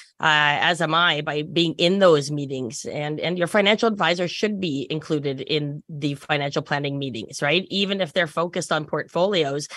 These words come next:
y-, I always say you can't manage someone's money if you don't know who they are. And a lot of these details actually come out,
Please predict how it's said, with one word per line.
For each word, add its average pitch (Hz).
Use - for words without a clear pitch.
y-, 202
I 190
always 185
say 196
you 160
can't 208
manage 175
someone's 156
money 160
if -
you 160
don't 165
know 160
who 156
they 143
are. 147
And 165
a 175
lot 185
of 202
these 170
details 175
actually 160
come 175
out, 175